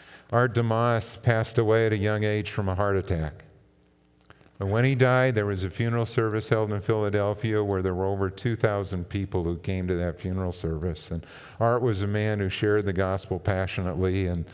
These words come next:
the speaker that day, Doctor Bright, asked those in that, that audience that day, he said, "If you came to know Christ through Art DeMoss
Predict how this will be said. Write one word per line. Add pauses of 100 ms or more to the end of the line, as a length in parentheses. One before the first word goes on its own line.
(280)
the
speaker
that
day,
Doctor
Bright,
asked
those
in
that, (380)
that
audience
that
day,
he
said,
"If
you
came
to
know
Christ
through
Art
DeMoss